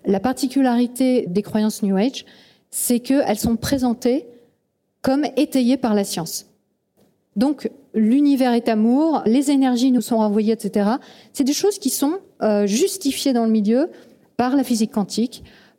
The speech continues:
par les neurosciences. Et donc, moi, j'avais pas d'idée au départ que j'étais dans une croyance, voire même une idéologie. Je pensais que j'étais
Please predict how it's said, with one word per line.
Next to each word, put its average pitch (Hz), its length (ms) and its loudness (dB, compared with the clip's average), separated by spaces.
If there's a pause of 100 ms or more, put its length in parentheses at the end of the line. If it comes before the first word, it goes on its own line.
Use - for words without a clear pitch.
par 247 200 0
les 262 120 2
neurosciences. 214 640 -2 (400)
Et 226 100 2
donc, 392 280 0 (100)
moi, 247 180 2
j'avais 220 280 0
pas 370 260 -2
d'idée 208 340 0
au 208 80 2
départ 247 560 -2
que 214 140 -4
j'étais 202 240 0
dans 285 160 2
une 214 280 0
croyance, 208 460 -2
voire 185 260 0
même 285 320 0
une 208 200 0
idéologie. 233 640 2 (340)
Je 202 140 -2
pensais 202 420 0
que 262 160 -2
j'étais 214 480 0